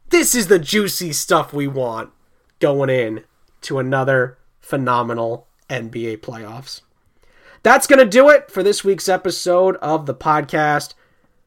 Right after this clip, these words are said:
Have a great week, everybody. We'll talk more Knicks and N B A next time. Until then, stay safe, and I will see you all next time on the Shock Shock Knicks podcast on the Posting and Toasting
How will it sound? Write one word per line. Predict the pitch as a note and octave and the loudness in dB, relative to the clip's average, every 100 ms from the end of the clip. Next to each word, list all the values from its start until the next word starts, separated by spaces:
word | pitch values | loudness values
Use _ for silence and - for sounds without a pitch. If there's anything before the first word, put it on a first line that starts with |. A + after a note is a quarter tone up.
| _ | _
Have | - C4+ | 2 4
a | G3+ | 6
great | E3 D3 | 4 2
week, | C3 C3+ | 0 -4
everybody. | C#3 C3+ C3+ C3+ C3+ | -4 -2 0 0 0
We'll | C3+ | -2
talk | C3 F3 E3+ | -2 -2 0
more | D#3+ D3 | 2 2
Knicks | D3 D3+ - | 2 0 -2
and | D3 | -4
N | C#3 C3+ | -4 -4
B | C3+ C3 | -4 -2
A | B2+ B2 - _ _ _ | -4 -6 -10 _ _ _
next | D3+ A3 - | 0 0 2
time. | A3 G#3 G#3 - | 4 4 4 -2
Until | C#3+ C#3+ A3 A3 | -6 -2 4 4
then, | F#3+ G3+ G3+ G3+ - _ | 4 2 0 -4 -14 _
stay | - - G3+ | -2 4 4
safe, | - A#3 D4 D#4 - _ - | 6 6 6 2 -8 _ -8
and | C3+ | -4
I | |
will | C3 | -4
see | C3 - G#3 | -6 -6 -4
you | G#3+ A3 | -2 0
all | F3 F#3 F#3 | 4 6 6
next | D3+ D3+ D3+ - | 4 0 -2 -2
time | E3 D#3 D3 D#3 _ _ _ | 0 0 0 -6 _ _ _
on | C#3+ | -6
the | C3 | -4
Shock | B2+ F#3 F3+ | 0 0 0
Shock | F#3 D#3+ | 0 -2
Knicks | D3+ C3+ | -2 -8
podcast | - G3 G3 G3+ G3 F#3+ - - _ _ _ _ | -2 0 0 0 0 -2 -6 -12 _ _ _ _
on | F#3 G#3+ G#3+ | 2 2 2
the | C3 | -2
Posting | F3 E3 E3 E3+ | 2 2 2 0
and | E3+ | 0
Toasting | C#3+ A2+ - A2+ | -2 -4 -8 -16